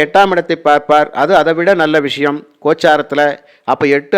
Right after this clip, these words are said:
அசிங்கங்கள், அவமானங்கள் வந்துருமான்னு பயப்பட வேண்டிய அவசியம் எல்லாம் வராது. அதுக்கப்புறம் எதை தொட்டாலும் லாபம் அப்படிங்கிற ஒரு நோக்கோடையே நம்ம போயிட்டு இருப்போம். அதுக்கப்புறம் சுப விரயங்கள், நல்ல செலவு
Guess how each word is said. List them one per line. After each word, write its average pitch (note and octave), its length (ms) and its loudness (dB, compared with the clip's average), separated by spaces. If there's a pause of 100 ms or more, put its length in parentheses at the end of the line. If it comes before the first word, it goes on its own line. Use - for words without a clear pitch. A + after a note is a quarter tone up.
அசிங்கங்கள், F#3 540 0
அவமானங்கள் F3 560 0
வந்துருமான்னு F3+ 500 -2
பயப்பட F3 280 0
வேண்டிய D#3+ 200 0
அவசியம் E3+ 280 -4
எல்லாம் D#3+ 260 0
வராது. D#3 440 2 (1900)
அதுக்கப்புறம் G#3+ 480 2 (320)
எதை G3 120 -2 (100)
தொட்டாலும் G#3+ 460 2 (200)
லாபம் G3 360 2
அப்படிங்கிற F3 320 -4 (100)
ஒரு D#3 160 -2 (200)
நோக்கோடையே F#3 440 0
நம்ம D#3+ 200 0
போயிட்டு E3+ 300 0
இருப்போம். C#3 340 0 (680)
அதுக்கப்புறம் D3+ 540 -4 (280)
சுப G#3+ 280 2 (100)
விரயங்கள், F3 480 0 (240)
நல்ல A3+ 580 -6
செலவு F#3 340 0